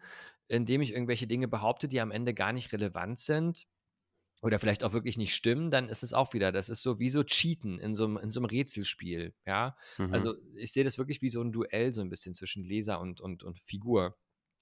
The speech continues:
Speaker 1: Und so 'ne falsche Fährte ist dann richtig gut oder genial, speziell auch in 'ner kurzen Geschichte,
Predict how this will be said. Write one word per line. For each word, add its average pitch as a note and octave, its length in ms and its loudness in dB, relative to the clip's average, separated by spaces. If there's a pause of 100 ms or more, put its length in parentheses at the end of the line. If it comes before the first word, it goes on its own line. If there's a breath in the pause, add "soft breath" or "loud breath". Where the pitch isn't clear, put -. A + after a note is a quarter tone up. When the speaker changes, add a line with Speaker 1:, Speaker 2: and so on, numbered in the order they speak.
(680 loud breath)
Speaker 1:
Und A2+ 260 2
so A2+ 200 4
'ne A2 120 2
falsche C3 340 2
Fährte C3+ 300 2
ist G#2+ 200 0
dann B2 160 2
richtig C#3 580 -2
gut D3 360 6
oder A2+ 160 4
genial, G2+ 840 4
speziell A2+ 420 0
auch - 100 2
in G#2+ 60 0
'ner F2+ 80 2
kurzen B2+ 440 2
Geschichte, C#3+ 640 -2